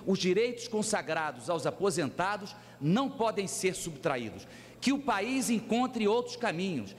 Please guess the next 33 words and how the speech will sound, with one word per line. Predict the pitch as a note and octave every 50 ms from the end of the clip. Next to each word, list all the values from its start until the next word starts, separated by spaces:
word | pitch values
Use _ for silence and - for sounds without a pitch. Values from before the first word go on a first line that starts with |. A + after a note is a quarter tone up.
| -
O | A#2+ B2
país | - E3+ D#3+ D#3 C#3 -
é | D#3
rico, | A2+ C3+ F3 F3+ D#3+ - - A#2
o | A#2
país, | - D3 C#3 D#3 F3+ F#3
o | F3
país | - - D#3 D#3+ D#3
tem | - - E3
abundância, | E3+ D#3 D#3+ E3 C#3+ G#2+ F3 F#3+ - - - - A#2+ - - - - - - -
o | -
país | - F#3+ F#3+ A3+ G#3
tem | - A#3 A3
mil | F#3+ D#3 D3 D#3 F#3 A#3 D4 C4+
perspectivas | - B3+ A3 - - - G#3 F#3 F#3 - - - A#3 B3+ G#3+ A#3+ A#3 A#3
de | - F#3+
prover | - G3 G3+ E3+ C#3 A#2 D3 G#3 A#3 A3+ - - - - - - - - - -
os, | - G#3+ G#3 - - - -
os | - F#3 - -
pesos | - - - A3 B3 C4 B3+ G3+ F#3+ A#3+ A3 - -
específicos | - - F#3 D#3 - - - G#3+ A#3+ B3 B3 - -
das | D#3+ F#3+ F3+ D#3+ -
contas | - - G#3 A3 B3 B3 - A3+ A3+ A3+ - - - -
relativas | - E3 G3+ G3 F#3+ E3+ - - A#3 A3 A#3 G#3 F3+
aos |
aposentados, | G#3 G3 - G3 G#3+ D#3+ G3+ E3+ B2 - C3+ B2 A#2 G#2+ B2+
mas | D3+ D#3
não | D#3 D3+
se | D3+ - A2+
pode, | - - E3 F3 F#3 F3+ F3+
em | F#3
hipótese | D3 - - - G3 A3 A#3 A#3 - - F3+
nenhuma, | G3 E3+ D3 D#3 F#3 G3+ G3+ G3+ G3+ G3+